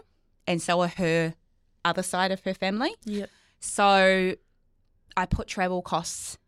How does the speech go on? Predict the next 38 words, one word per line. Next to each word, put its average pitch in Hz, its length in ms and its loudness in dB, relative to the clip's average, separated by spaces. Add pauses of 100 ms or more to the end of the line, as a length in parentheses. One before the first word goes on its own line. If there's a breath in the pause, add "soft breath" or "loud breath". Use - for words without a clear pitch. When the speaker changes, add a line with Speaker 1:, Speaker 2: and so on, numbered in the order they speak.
(200)
Speaker 1:
in 175 200 2
there 165 280 2
so 170 140 -4
that 151 100 -6
she 190 120 -2
could 175 160 -6
go 160 160 2
back 165 240 -4
and 165 80 -6
forth 165 260 -6
if 165 80 -8
she 165 140 -6
wanted 170 340 -2
to, 202 300 -2
or 185 120 2
completely 170 560 -4
up - 200 -4
and 156 120 -2
move 156 320 0
if 165 120 -8
that's - 240 -6
what - 100 -10
she 156 140 -6
decided. - 520 -6 (380 loud breath)
She's - 260 0
sixteen 185 400 -2
now, 160 140 2
so 165 140 -4
we 175 80 2
actually - 160 -2
had 170 80 -6
to - 40 -12
sit - 200 -6
down 160 160 -2
on 151 80 -4
the 151 80 -8
couch - 320 -6
and 156 80 -10